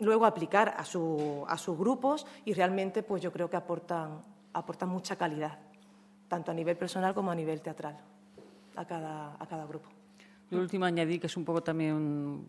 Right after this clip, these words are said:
Speaker 2: del estilo, es que realmente se crea una convivencia. Se crea, antes comentábamos
Speaker 1: Sí, se
Speaker 2: fuera
Speaker 1: crea
Speaker 2: que
Speaker 1: un
Speaker 2: se crea como,
Speaker 1: encuentro especial.
Speaker 2: como una familia,
Speaker 1: Mm.
Speaker 2: porque es estar, es como esos concentraciones, ¿no? Cuando se hacían, yo qué sé, ejercicios espirituales, que hay un montón de gente durante muy poco tiempo.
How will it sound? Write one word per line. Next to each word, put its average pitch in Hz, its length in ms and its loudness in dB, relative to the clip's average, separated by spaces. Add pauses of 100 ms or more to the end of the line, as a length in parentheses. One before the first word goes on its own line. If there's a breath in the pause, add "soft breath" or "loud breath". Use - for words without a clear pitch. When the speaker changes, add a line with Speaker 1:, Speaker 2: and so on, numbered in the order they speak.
(160)
Speaker 2:
del 143 240 -4
estilo, 160 260 0
es 156 60 -10
que 165 100 2
realmente 160 340 2
se 165 120 -2
crea 165 120 0
una 170 140 2
convivencia. 156 840 -2
Se 147 160 -8
crea, 160 220 0
antes 170 240 -2
comentábamos 175 580 4
Speaker 1:
Sí, - 40 -8
se - 20 -4
Speaker 2:
fuera 185 220 8
Speaker 1:
crea 202 80 10
Speaker 2:
que 208 80 8
Speaker 1:
un - 60 6
Speaker 2:
se 214 40 6
crea 208 120 10
como, 214 100 10 (100)
Speaker 1:
encuentro 208 320 10
especial. 185 440 2
Speaker 2:
como 175 120 8
una 185 140 8
familia, 196 500 6
Speaker 1:
Mm. 175 40 2
Speaker 2:
porque 151 1000 4
es 180 240 0
estar, 196 320 4
es 185 60 -4
como 185 320 0
esos - 240 -4 (260)
concentraciones, 175 840 -2
¿no? 175 180 -4
Cuando 170 200 -2
se 196 100 -6
hacían, 165 180 -6
yo 156 80 -6
qué 156 80 -8
sé, - 100 -8
ejercicios 160 340 -8
espirituales, 165 640 -4
que - 140 -6
hay 151 160 -2
un 165 80 -2
montón 170 300 2
de 175 80 2
gente 175 320 0
durante 175 240 4
muy 175 120 8
poco 170 220 10
tiempo. 180 380 2